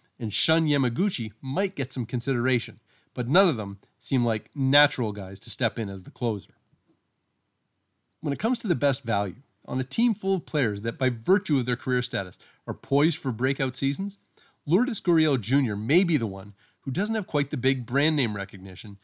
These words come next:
and thus could offer some real value this season. Look, there's nothing wrong with investing in Biggio, Bichette, and Guerrero too, but Gurriel may contribute as much as those guys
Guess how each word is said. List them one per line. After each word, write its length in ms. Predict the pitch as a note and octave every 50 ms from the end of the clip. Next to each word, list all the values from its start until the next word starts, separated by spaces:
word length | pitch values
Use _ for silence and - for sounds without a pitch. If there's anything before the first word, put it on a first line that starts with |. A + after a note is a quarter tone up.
| _ _ _ _ -
and 220 | C3+ A#2+ A2+ G#2+
thus 360 | - F3+ E3+ B2 A2 - - - _ _ -
could 120 | - F3
offer 240 | C#3+ A#2+ A#2 - -
some 220 | C3 - D#3+ D3+ C#3+
real 160 | D3+ D#3+ D#3
value 380 | C3+ C#3+ D3+ E3+ F3+ F3 D3
this 180 | G#2+ G2+ F#2+ -
season. 320 | - - G2 E2 - - _ _ _ -
Look, 220 | D3 C#3 A#2 - _ _ _ _ - - _ _
there's 120 | - A#2 G#2
nothing 300 | B2 C3+ - D#3+ D3+ D3
wrong 300 | E3+ F#3+ G3 E3+ C#3+ B2
with 120 | B2 A#2
investing 460 | A#2+ A2+ G#2+ A#2+ A#2 - - B2+ A#2
in 120 | A2 G#2 G2+
Biggio, 520 | G2+ A2 C#3+ C#3+ B2 A#2 B2+ C3+ C3 B2
Bichette, 380 | G#2+ A2+ - - D3 C#3 C#3 C#3
and 100 | C3 A2+
Guerrero 440 | G#2+ A#2 B2 D3+ D3+ C3+ A2 G2 F#2+
too, 320 | - - D#3+ B2+ - - _ _ _ _ - _ _ _ _ _ _ -
but 160 | C3 B2 B2+
Gurriel 600 | A#2 F3 G#3 G#3 E3+ D#3 F3 E3+ C3+ G#2 F#2 - _ _ _ _ _
may 180 | - C3+ F3+ A#3+
contribute 460 | A#3 - G#3+ F#3+ - G3 F#3 F3 E3+
as 140 | D#3 C#3+ C3
much 260 | D3 F#3 A#3 A#3+ -
as 80 | D#3+ A#2+
those 220 | G#2 A#2+ G#2 F#2+
guys 380 | F2 A2 G2+ G2 G2+ G2+ -